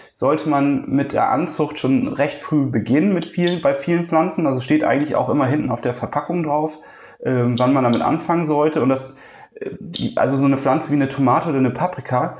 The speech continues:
die brauchen halt sehr lange, bis die, ähm, entsprechende Größe haben und auch dann Ernte abgeben. Und wenn man damit zu spät im Jahr anfängt, dann kann das sein, dass, äh, so wie hier in Norddeutschland, <laughs> wo wir, wo ich ja herkomme,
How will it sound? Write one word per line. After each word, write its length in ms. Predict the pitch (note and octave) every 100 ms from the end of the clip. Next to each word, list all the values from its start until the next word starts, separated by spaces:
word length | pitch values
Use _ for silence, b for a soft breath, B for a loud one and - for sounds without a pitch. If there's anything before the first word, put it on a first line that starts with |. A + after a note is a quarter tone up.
| B B C3
die 40 |
brauchen 400 | B2+ B2+ E3+ E3
halt 180 | C#3 B2
sehr 200 | C3 C#3
lange, 300 | C3 E3+ A#2
bis 260 | - -
die, 240 | A2 G#2+ G#2
ähm, 520 | F#2+ G2 G2+ G2+ - -
entsprechende 500 | A#2 - A#2+ B2 G#2+
Größe 440 | G2+ C3+ - C#3+
haben 340 | G#2 B2+ G#3+ - B B B -
und 240 | B2+ B2+
auch 180 | A2 A2
dann 200 | B2+ B2+
Ernte 320 | - C3 D#3
abgeben. 320 | G#2+ - C3 B2+
Und 100 | C3
wenn 80 |
man 100 | D3+
damit 220 | D3+ D3+ -
zu 100 | D3+
spät 300 | - D#3 D3+
im 160 | C#3
Jahr 280 | C#3 B2+ C3
anfängt, 720 | C#3+ G3 - B2 E3 G3 - B B
dann 160 | B2+ C3
kann 140 | D#3
das 200 | D#3+ D#3
sein, 380 | C#3 C3+ D3+ D#3
dass, 280 | C#3+ C3 -
äh, 140 | A2+
so 180 | A#2+ B2
wie 60 | B2+
hier 140 | B2+
in 80 | B2+
Norddeutschland, 720 | B2+ C#3 C3 - A#2 D3+ - - -
<laughs> 180 | -
wo 160 | D#3 C3
wir, 200 | A2 A2+
wo 80 | A#2+
ich 120 | -
ja 80 | A#2
herkomme, 500 | A#2+ A#2 A#2+ B2